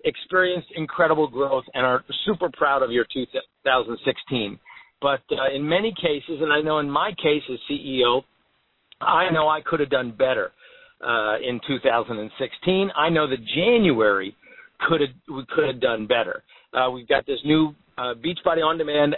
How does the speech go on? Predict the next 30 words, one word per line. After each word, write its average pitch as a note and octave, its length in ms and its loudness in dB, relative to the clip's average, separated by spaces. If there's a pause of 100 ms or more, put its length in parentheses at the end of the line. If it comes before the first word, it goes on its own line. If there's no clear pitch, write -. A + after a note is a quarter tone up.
annual F3+ 500 0
All F3 280 6
Access D#3+ 480 0
and B2+ 120 -6
Shakeology D#3 720 0
Challenge D3+ 380 -4
Pack D#3 260 -2
at C3+ 140 -4
one E3 200 4
ninety-nine. C#3 720 0 (400)
We're C#3 120 2
just F3+ 360 2
figuring E3+ 380 -2
it D3 80 0
out, C#3+ 280 2 (180)
h-, C3+ 80 -6
h-, C3 320 -6
how D3 240 0
to D3+ 160 -2 (120)
represent D3 520 0
that C#3 180 2
to C3+ 60 -10
people. C#3+ 340 -8
So F3+ 60 2
I F#3 60 4
know A3 180 2
we A#3 180 -6
could G3 160 -6
do G#3 120 -8
better. G#3 360 2